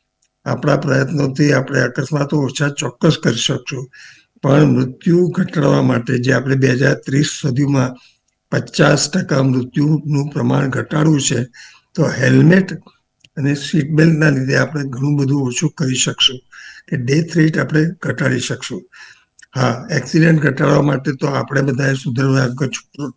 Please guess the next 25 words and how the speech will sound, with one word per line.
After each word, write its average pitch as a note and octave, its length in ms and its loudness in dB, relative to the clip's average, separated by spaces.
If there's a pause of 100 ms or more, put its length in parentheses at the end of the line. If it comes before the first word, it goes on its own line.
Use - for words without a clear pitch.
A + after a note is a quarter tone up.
છૂટકો C#3 300 0
જ B2 60 -2
નથી. A#2 320 -4 (580)
જ્યાં C3+ 240 2
સુધી D3 540 0 (880)
સ્ટીયરિંગ D3+ 520 4
પર D3 120 2
બેઠેલો C#3 540 0
માણસ, B2 400 0 (240)
ડ્રાઈવર, B2+ 500 0 (560)
જો D3 300 2
એ E3 140 6
નહીં D#3 200 6
સુધરે, A#2+ 520 0 (460)
તો - 80 -6
અકસ્માત C3 560 -2
બંધ B2+ 300 -2
થવાના A#2 320 -4
નથી. A2+ 460 -8 (540)
કારણ B2 220 -2
કે B2 160 -2
નેવું C3 540 4
ટકા C3+ 400 2
અકસ્માતનું C3 1500 -4
કારણ C#3 600 2